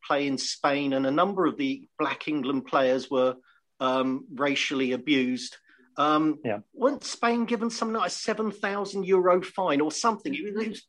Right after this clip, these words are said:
Speaker 1: petty. Um, and nothing really happened. And unless, as you quite rightly say, the likes of Kudelia is basically banned completely, it's
Speaker 2: Yeah.
Speaker 1: not gonna send a message to,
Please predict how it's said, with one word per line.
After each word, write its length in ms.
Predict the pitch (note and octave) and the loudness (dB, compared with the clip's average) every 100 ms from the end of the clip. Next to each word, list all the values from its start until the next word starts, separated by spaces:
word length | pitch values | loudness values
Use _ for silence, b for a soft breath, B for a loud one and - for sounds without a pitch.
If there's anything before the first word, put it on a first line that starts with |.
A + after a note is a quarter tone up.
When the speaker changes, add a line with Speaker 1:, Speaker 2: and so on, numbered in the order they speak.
| - | 0
Speaker 1:
petty. 480 | C4+ - - A2 - B B B - | 0 0 -6 -8 -12 B B B 2
Um, 500 | D#3+ E3 E3+ E3+ E3+ b b _ | 6 6 4 -4 -6 b b _
and 200 | F3 F3 | -2 2
nothing 480 | F#3 A#3+ A#3+ A#3 F#3+ | 2 4 4 2 0
really 440 | D#3+ F#3+ A3+ G3 F3+ | -4 0 2 2 0
happened. 640 | - A#3+ - D3 A2 G#2 _ _ _ - | -4 -8 -4 -6 -6 -10 _ _ _ 0
And 160 | F3 F3+ | 0 4
unless, 540 | F3 F#3 A#3+ A#3 - F3+ | 2 4 2 0 -8 -6
as 140 | C#3+ | -4
you 100 | D#3+ | -4
quite 320 | D#3 F3 E3 | 0 2 2
rightly 360 | D3+ D#3 D#3 C#3+ | 6 4 4 -6
say, 520 | - - D3+ B2 B2+ b _ | -4 0 0 0 -6 b _
the 80 | - | 0
likes 340 | E3 F3+ F#3 - | 2 2 0 -6
of 120 | D#3 | -6
Kudelia 560 | - D3 E3+ F3+ D#3 C3 | -4 2 4 6 4 2
is 200 | C3 - | -2 0
basically 640 | E3+ E3 D3+ C#3 C#3 - _ _ _ | 0 0 -8 -6 -6 -6 _ _ _
banned 560 | E3+ F#3 E3+ B2 A2+ - | 4 6 4 4 0 -4
completely, 760 | D3+ B2 F#3 F#3 - A2 A#2+ b b b b - | -2 4 4 4 -2 -10 -10 b b b b -6
it's 160 | - | 0
Speaker 2:
Yeah. 60 | B3 | 4
Speaker 1:
not 140 | C#4 | 4
gonna 120 | B3+ | 4
send 280 | A3 - G3+ | 2 2 0
a 40 | F#3+ | 2
message 580 | A3 A3 F3+ - - | 0 0 -4 -2 -4
to, 240 | - C3+ | 0 2